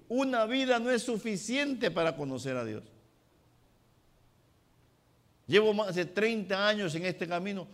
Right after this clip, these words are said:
y todavía no lo conozco. Hay cosas que no sé. Por ejemplo, "Señor,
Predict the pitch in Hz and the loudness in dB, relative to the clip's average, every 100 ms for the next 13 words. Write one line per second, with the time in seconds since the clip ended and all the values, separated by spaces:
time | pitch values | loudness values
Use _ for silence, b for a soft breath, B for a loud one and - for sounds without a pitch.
0 | B B _ 175 175 180 165 180 247 233 | B B _ -6 0 2 2 0 -2 -4
1 | 220 233 240 226 240 285 - - 151 120 | -4 -2 -2 -2 -2 -4 -6 -6 -6 -6
2 | - - _ _ _ _ _ _ _ _ | -10 -20 _ _ _ _ _ _ _ _
3 | _ _ _ _ _ _ 165 160 214 233 | _ _ _ _ _ _ -2 0 -2 -2
4 | 214 226 196 214 - 269 415 269 - - | -2 -2 -2 -4 -4 -6 -6 -10 -12 -20
5 | _ _ _ _ _ _ _ _ _ _ | _ _ _ _ _ _ _ _ _ _
6 | _ _ - - _ - 156 151 170 247 | _ _ -20 -20 _ -6 2 4 6 4
7 | - 214 147 143 170 220 | 2 -2 0 0 0 0